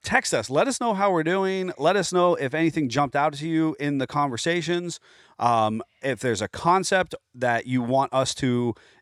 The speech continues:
expand upon or explore further, or if there's something that you just,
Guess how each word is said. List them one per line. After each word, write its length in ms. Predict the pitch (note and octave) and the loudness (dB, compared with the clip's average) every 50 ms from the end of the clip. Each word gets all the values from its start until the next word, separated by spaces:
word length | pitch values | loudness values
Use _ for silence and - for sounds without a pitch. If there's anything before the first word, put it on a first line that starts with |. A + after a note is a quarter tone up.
| - | -12
expand 580 | - A2 - - - - - - E3 F3 G3 G3+ | -10 -6 -4 -2 -4 -2 -2 -2 0 0 0 -2
upon 360 | G3 E3 F#3+ F#3+ F#3 F#3+ G3 | -2 0 2 2 4 4 2
or 200 | F3 G#2+ B2 A#2 | 2 2 2 0
explore 420 | A2 - - - - C#3+ D3 C3+ A#2+ | 0 -2 -4 -4 -2 0 0 0 0
further, 540 | - - F3 F#3 G3+ G3+ G3 G#3 G3+ G3 - - - - _ _ _ - | -2 -2 -2 -2 0 0 -2 -2 -2 -4 -4 -8 -16 -20 _ _ _ 2
or 440 | D#3+ F3+ G#3 A3+ A#3 A#3+ A3 - - | 6 6 8 8 8 8 6 4 2
if 260 | F3+ G#3 A3+ A3 - | 2 4 4 2 2
there's 180 | F#3+ G#3 G3+ - | 0 0 2 2
something 340 | B3 B3+ A#3+ - C4 A3+ | 2 2 2 0 -2 -2
that 260 | A3 A3+ A3+ A3 E3 - | -2 -2 -2 -4 -6 -8
you 220 | D#3+ G3 G#3+ G3+ | -8 -8 -8 -8
just, 420 | E3+ F3+ A3 A3 F#3 - - - | -6 -4 -2 -2 -2 -4 -8 -10